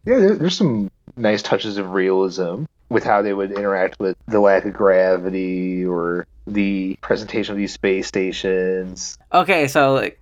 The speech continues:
Speaker 2: just to getting into, like, a little bit of story. So we're, <laughs> we're inside Seven, one of the big cylinders in the, uh, surrounding Earth. Yeah, I guess they can't be too far. They're, like, at, 'cause, like, the moon is, like, a part of, I assume that's what Luna was, was a moon.
Speaker 1: I was, yeah, that or,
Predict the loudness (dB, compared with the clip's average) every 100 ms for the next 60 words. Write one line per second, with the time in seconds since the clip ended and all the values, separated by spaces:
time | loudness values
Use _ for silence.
0 | -4 -2 0 0 2 4 2 2 2 2
1 | 2 2 2 2 0 0 -2 -2 -2 0
2 | 4 4 4 2 -2 -8 _ 2 4 4
3 | 2 0 2 2 2 2 2 2 2 2
4 | 0 -2 0 2 2 2 4 0 2 2
5 | 4 4 2 2 0 0 0 2 2 2
6 | 0 -2 _ _ -20 -20 -10 -6 0 2
7 | 4 0 -2 0 2 2 -4 -20 _ -2
8 | 2 2 2 2 2 2 2 2 2 4
9 | 6 6 4 4 4 4 0 -2 -4 -2
10 | 0 2 2 2 2 4 4 4 2 0
11 | 0 0 0 0 -4 -2 0 2 2 0
12 | 2 0 2 2 2 0 2 2 2 2
13 | 0 -2 -2 0 2 2 2 0 2 2
14 | 2 0 4 4 4 4 6 8 8 6
15 | 6 4 0